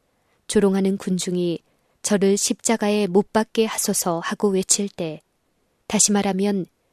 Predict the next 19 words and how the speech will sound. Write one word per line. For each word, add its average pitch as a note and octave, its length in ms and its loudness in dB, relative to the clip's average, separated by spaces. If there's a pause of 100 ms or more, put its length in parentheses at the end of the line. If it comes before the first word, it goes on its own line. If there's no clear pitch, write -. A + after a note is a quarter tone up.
(460)
그들의 G#3+ 340 4
세속적인 A3 840 0
야심이 G3+ 560 0
실망을 A3+ 560 2
당하였을 G3 600 -4
때에 E3 420 -4 (680)
이 F#3+ 300 2
이기주의자들은 F#3+ 1000 -2 (400)
예수께 G3+ 400 4
대한 G3 500 0
그들의 G#3 380 2
충성을 A3+ 560 0
포기함으로써, G3+ 1040 -2 (880)
그렇지 G#3 360 2
않아도 G3 640 2
가장 G#3+ 460 0
애호하던 G#3 600 2
희망이 A3+ 480 0
소멸됨으로써 F#3+ 1120 0